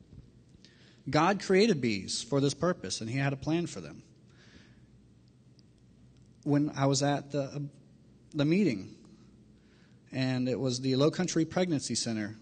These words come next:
that was doing the meeting on Thursday night where they were talking about abortion.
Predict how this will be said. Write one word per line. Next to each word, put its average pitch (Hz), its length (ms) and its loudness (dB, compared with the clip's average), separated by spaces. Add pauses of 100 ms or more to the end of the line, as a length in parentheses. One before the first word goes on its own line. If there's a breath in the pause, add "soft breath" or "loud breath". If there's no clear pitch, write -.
that 120 120 -4
was 120 140 -4
doing 135 320 2
the 131 60 0
meeting 139 320 0
on 120 140 -4
Thursday 131 340 -2
night 143 420 0
where 123 420 -2 (1120 soft breath)
they 131 200 -2
were 120 160 2
talking 135 400 -2
about 117 240 -2
abortion. 127 500 -2